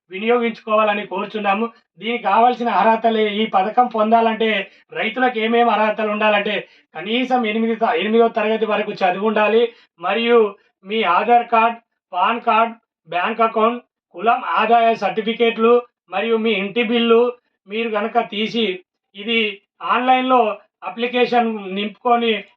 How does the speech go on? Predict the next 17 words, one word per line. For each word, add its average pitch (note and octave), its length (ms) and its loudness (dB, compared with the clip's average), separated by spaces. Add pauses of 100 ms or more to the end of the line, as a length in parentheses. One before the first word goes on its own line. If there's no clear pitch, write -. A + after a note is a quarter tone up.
(140)
మీ A#3 340 -2
దగ్గరలో G#3 560 0
ఉన్న A#3+ 140 2
బ్యాంకు G#3 420 0 (100)
గనక A3+ 220 0
వెళ్ళి G#3+ 560 2 (240)
బ్యాంక్ G#3+ 320 -2 (100)
మేనేజర్ A#3 460 2
తోటి A3+ 220 0
మీరు A3 240 2
గనక G#3+ 300 0 (480)
అప్రోచ్ B3 380 -4
అయినట్టయితే A3 800 0 (260)
మీకు G3+ 180 -12
ఎలాంటి A#3+ 440 0
షూరిటీ A#3+ 360 -2
లేకుండా G#3 680 2